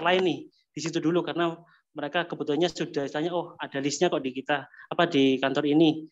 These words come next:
saya tunggu sampai dilayani." Jadi tetap disapa dengan, eh, senyum tadi, terus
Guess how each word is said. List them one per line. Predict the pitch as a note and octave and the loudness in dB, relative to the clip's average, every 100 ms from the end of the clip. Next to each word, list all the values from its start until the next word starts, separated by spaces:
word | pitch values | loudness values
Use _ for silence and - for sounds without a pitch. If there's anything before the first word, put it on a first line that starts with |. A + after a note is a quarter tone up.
| _ - | _ -6
saya | C#3 | -2
tunggu | C#3+ C#3+ | 0 0
sampai | D3 C#3+ C#3+ C3 | 0 -2 -4 -6
dilayani." | A#2+ _ _ B2+ B2+ B2+ C3+ C#3 B2 - | -8 _ _ -4 -2 0 0 -2 -4 -6
Jadi | F3+ | -2
tetap | F#3+ - | -2 -2
disapa | - C#3 C3+ D3 | -4 -2 2 2
dengan, | C#3 C#3 D3 | 2 -2 -4
eh, | C#3 C3+ | -6 -8
senyum | - D3 D3+ D3 | -2 4 4 4
tadi, | C#3+ E3 F3 E3+ | 0 4 2 2
terus | D#3 | -4